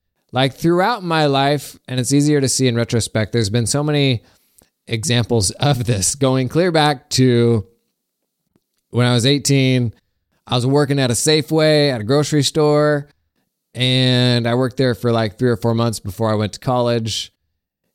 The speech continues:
And when I went in to tell them, you know, give them my two weeks to say I'm going to school, the general manager of the store is like, "What do you mean?"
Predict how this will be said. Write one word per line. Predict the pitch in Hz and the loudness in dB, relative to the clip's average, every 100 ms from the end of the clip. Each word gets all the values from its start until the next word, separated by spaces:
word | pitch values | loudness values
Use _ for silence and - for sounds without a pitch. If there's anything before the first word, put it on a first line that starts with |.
| _ _ _ | _ _ _
And | 110 117 113 110 110 107 | -2 0 2 2 0 0
when | 110 | 0
I | 110 | 0
went | 123 120 | 0 0
in | 120 | 0
to | 110 | -2
tell | 92 117 113 | -2 -2 0
them, | 110 107 104 104 | 0 0 -2 -2
you | 107 | -2
know, | 107 | -2
give | 104 104 | 0 -2
them | |
my | 101 | -2
two | - 110 | 0 2
weeks | 190 185 | 2 0
to | 107 | -2
say | 107 104 101 101 | 0 0 0 -2
I'm | 98 | -2
going | 101 95 | -2 -2
to | |
school, | - 175 185 190 185 _ _ _ _ _ _ _ _ _ _ _ _ _ - | -2 0 0 0 -4 _ _ _ _ _ _ _ _ _ _ _ _ _ -8
the | |
general | 104 117 113 | -2 0 0
manager | 110 117 110 110 | 0 0 0 0
of | |
the | 104 | 0
store | - 110 117 110 | 0 2 2 2
is | 95 | 2
like, | 101 95 92 - _ _ _ _ _ _ _ _ | 0 0 -2 -12 _ _ _ _ _ _ _ _
"What | - 202 | -2 0
do | |
you | 127 | 0
mean?" | 123 156 | -2 -4